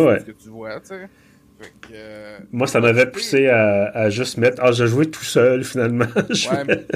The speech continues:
Speaker 2: ben, à, à, c'est un endroit qui est comme populaire pour les gens qui veulent faire des duels. Fait que
Speaker 1: Ouais.
Speaker 2: quand on va spécifiquement à cet endroit-là, je recommande de se mettre en mode solo.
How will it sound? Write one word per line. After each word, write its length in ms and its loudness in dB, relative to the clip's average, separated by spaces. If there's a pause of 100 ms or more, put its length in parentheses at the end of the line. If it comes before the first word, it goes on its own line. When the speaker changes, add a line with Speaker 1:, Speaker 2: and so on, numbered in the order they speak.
(160)
Speaker 2:
ben, 340 0
à, 280 0
à, 60 0
c'est 400 -8
un 120 -2
endroit 400 -2
qui 80 -14
est 80 -10
comme 240 -4
populaire 580 -4
pour 140 -10
les 100 -10
gens 140 -8
qui 100 -16
veulent 140 -10
faire 120 -6
des 140 -12
duels. 460 -10
Fait 160 -18 (200)
que 60 0
Speaker 1:
Ouais. 160 6
Speaker 2:
quand 160 0
on 140 0
va 180 2
spécifiquement 640 -4
à 60 0
cet 160 -4
endroit-là, 500 0
je 120 -6
recommande 520 -2
de 80 -6
se 120 -10
mettre 180 -4
en 80 -4
mode 160 -6
solo. 280 -4